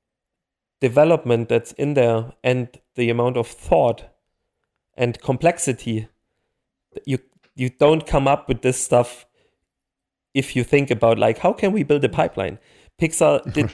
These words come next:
Speaker 1: three pipelines before that, and
Speaker 2: Right.
Speaker 1: now on his, on the, with the fourth shot, they came up with U S D, and there are very bright minds at Pixar, and
Speaker 2: Sure.
Speaker 1: it's the f-,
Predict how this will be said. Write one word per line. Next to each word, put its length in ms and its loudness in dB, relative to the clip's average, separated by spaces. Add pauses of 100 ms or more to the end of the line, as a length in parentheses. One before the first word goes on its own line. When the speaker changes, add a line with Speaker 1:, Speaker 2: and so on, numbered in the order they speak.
Speaker 1:
three 300 0
pipelines 580 0
before 440 2
that, 420 0 (680)
and 160 2
Speaker 2:
Right. 80 6
Speaker 1:
now 300 4 (480)
on 160 2
his, 240 -4 (240)
on 140 -2
the, 80 -4 (520)
with 220 -4
the 80 0
fourth 460 0
shot, 520 -2 (640)
they 80 -2
came 280 2
up 120 0
with 160 -4
U 140 0
S 100 -4
D, 320 -2
and 220 -4 (120)
there 120 4
are 220 2
very 300 0
bright 380 2
minds 380 0
at 140 -8
Pixar, 440 -2 (600)
and 120 2
Speaker 2:
Sure. 240 -4
Speaker 1:
it's 200 -2
the 80 6
f-, 200 -6